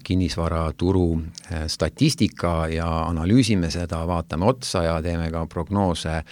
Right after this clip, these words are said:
lähituleviku kohta. Saade on jaotatud kaheks. Esimeses saate osas, eh, võtame ette elukondliku kinnisvara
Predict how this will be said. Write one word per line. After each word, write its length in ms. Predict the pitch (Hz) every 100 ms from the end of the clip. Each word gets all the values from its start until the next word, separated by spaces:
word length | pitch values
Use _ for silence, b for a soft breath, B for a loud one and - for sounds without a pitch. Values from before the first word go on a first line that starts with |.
| B B B B -
lähituleviku 1120 | 92 90 82 78 127 117 90 - 90 85 87 - - -
kohta. 540 | 120 - - 90 80 - B B B B -
Saade 380 | - 90 85
on 100 | 85
jaotatud 400 | 87 82 80 85
kaheks. 580 | - 170 120 82 - -
Esimeses 520 | 92 90 85 78 76
saate 340 | - 82 - 87
osas, 500 | 82 82 78 - 82
eh, 160 | 78 80
võtame 360 | 80 80 78
ette 360 | 82 - 80 80 B B B B B
elukondliku 520 | 131 135 107 85 -
kinnisvara 840 | 76 95 92 85 90 90 87 80